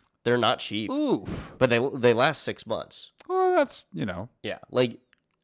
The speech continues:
Speaker 1: small price to pla-, pay if you aggregate it over time, but it is, like, a pain in the ass when it comes due to change them.
Speaker 2: Oh, for sure.
Speaker 1: Also, if you have a drip coffee maker, replace that little charcoal filter in the bottom as well.
Speaker 2: Hmm.
Speaker 1: Because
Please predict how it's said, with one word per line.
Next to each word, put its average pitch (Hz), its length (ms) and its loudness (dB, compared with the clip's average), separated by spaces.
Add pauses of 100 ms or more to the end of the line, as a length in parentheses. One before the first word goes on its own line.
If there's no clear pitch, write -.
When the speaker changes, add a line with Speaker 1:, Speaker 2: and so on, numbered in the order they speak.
(580)
Speaker 1:
small 143 260 2
price 120 240 4
to - 80 -12
pla-, 110 240 2 (100)
pay 104 300 2
if 92 120 -6
you 98 160 -6
aggregate 98 520 -2
it 95 100 -8
over 92 220 -8
time, 104 480 -6
but 95 340 -4 (360)
it 107 160 0
is, 101 180 0
like, 98 140 -2
a 95 60 -4
pain 98 260 -4
in 95 40 -8
the 95 120 -6
ass 95 260 -6
when 98 260 -4
it 95 140 -6
comes 95 280 -6
due 98 180 -10
to 95 80 -12
change 90 320 -12
them. 104 140 -8 (100)
Speaker 2:
Oh, 240 180 2
for 107 140 -4
sure. 170 300 0 (180)
Speaker 1:
Also, 127 360 4 (200)
if 110 140 -4
you 135 80 6
have 151 140 6
a 98 420 4
drip 127 340 -2
coffee 101 280 -2
maker, 151 360 -4 (240)
replace 151 300 -2
that - 100 -4
little 110 160 2
charcoal 101 340 -2
filter 95 280 -8
in 95 60 -6
the 90 60 -14
bottom 82 260 -10
as - 120 -10
well. - 220 -14 (800)
Speaker 2:
Hmm. 359 60 -6
Speaker 1:
Because 98 320 -6